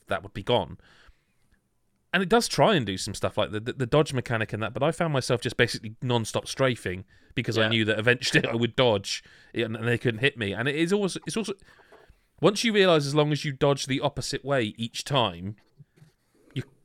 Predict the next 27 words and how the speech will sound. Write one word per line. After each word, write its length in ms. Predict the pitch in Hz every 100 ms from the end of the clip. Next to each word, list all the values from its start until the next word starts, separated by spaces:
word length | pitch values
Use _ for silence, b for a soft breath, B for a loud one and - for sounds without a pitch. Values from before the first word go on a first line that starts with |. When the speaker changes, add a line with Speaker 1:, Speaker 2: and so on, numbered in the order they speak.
| -
Speaker 1:
not 180 | 220 277
invincible 540 | 180 220 180 131 98
'cause 220 | 123 120 - _ - _ _ -
they, 140 | 170
that's 280 | 160 196 -
when 80 | 175
they 100 | 170
cheat. 340 | - 220 -
They 100 | 110
throw 240 | 113 170 139
an 80 |
Speaker 2:
Yeah, 60 | 139
Speaker 1:
enemy 220 | 139 139
at 40 | 135
you 80 | 120
Speaker 2:
yeah. 80 | 120
Speaker 1:
from 100 | 139
behind 400 | 127 151 151 113
and 80 | 127
you're 80 |
like, 140 | 147 156
"Wait 160 | 403
a 20 | 403
minute, 160 | 143
you 120 | 185 320
weren't 240 | 139 127
there." 100 | 117